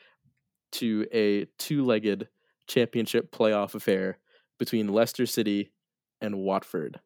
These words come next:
It's the ninetieth minute at Watford. It is two two on aggregate, um,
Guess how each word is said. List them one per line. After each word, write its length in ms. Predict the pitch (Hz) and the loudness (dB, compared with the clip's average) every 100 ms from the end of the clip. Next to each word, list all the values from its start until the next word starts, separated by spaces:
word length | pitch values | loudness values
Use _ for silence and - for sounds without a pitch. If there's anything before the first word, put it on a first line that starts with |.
| _ _ _ _ _ _ _ _ - | _ _ _ _ _ _ _ _ -4
It's 160 | 110 | 0
the 60 | 117 | 2
ninetieth 440 | 117 131 143 143 | 2 4 2 2
minute 300 | 120 110 139 _ _ _ - | 0 -2 -4 _ _ _ -4
at 180 | 110 - | -2 0
Watford. 480 | 98 95 113 107 123 _ _ _ _ _ _ - | -2 -2 -2 -4 -6 _ _ _ _ _ _ -4
It 100 | 120 | -2
is 160 | 107 - | -2 -6
two 280 | - 151 127 | -4 0 0
two 460 | - 117 113 117 - | 0 0 2 0 -2
on 140 | 101 | -2
aggregate, 520 | 101 101 107 101 101 _ _ _ _ _ _ _ | 0 -2 -2 -2 -2 _ _ _ _ _ _ _
um, 500 | 104 95 92 92 95 | -4 -2 -4 -6 -10